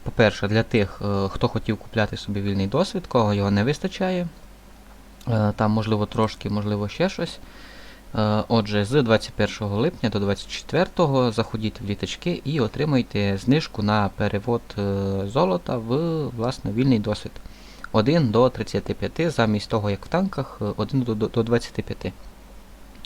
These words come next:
Е, тобто це, е, н-, ну, якби до нової, е, цього, до нового марафончика, там якраз можна за вільний досвід, а, придбати, власне, м, поліпшену перепустку, тому кому там не вистачає декілька тисяч, е, буде така от,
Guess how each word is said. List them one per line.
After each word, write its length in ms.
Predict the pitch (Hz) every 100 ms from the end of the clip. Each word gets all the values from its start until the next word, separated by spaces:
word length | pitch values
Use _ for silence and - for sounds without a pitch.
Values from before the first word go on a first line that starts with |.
| 117
Е, 260 | 107 104 101
тобто 240 | 156 -
це, 380 | 113 123 160 165 147 - - - - - - - - - -
е, 60 |
н-, 500 | 110 110 110 110 113 -
ну, 360 | - - 147 127
якби 720 | 110 101 104 104 104 104 104
до 360 | 101 110 110
нової, 540 | 110 117 117 110 101 98
е, 580 | - 101 101 101 101 101
цього, 360 | - 98 95 101 -
до 100 | 110
нового 240 | 117 117
марафончика, 720 | 107 107 101 190 208 - 175 156
там 180 | 135
якраз 320 | 127 123 120 -
можна 220 | 113 113
за 120 | 110
вільний 260 | 110 107 104
досвід, 340 | 107 - - - - - - -
а, 320 | - 101 101 98
придбати, 640 | 113 110 113 107 104 110
власне, 840 | 101 101 101 - 101 98 98 98 98 - - - -
м, 160 | 117 104
поліпшену 400 | - 113 - 104
перепустку, 580 | - 127 180 220 - 123
тому 300 | - 120 117
кому 300 | 110 127 123
там 160 | 113 104
не 80 | 104
вистачає 380 | 104 - 104
декілька 380 | 101 98 110 -
тисяч, 460 | - 214 - 214 -
е, 200 | 107 107
буде 260 | 107 139 110
така 320 | 104 - 107
от, 220 | 101 -